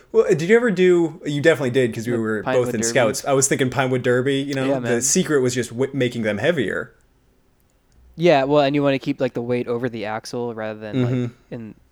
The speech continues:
Speaker 2: uh, wherever else.
Speaker 1: Yeah, so we do that, but Mario.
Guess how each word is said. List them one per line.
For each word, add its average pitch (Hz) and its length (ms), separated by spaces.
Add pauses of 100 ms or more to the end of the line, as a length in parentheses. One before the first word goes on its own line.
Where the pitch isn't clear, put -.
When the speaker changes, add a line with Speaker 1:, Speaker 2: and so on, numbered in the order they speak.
(120)
Speaker 2:
uh, 101 400 (200)
wherever 107 380
else. 104 280 (580)
Speaker 1:
Yeah, 120 300 (160)
so 113 500 (1200)
we 135 100
do 127 140
that, 107 240
but 104 80
Mario. 104 460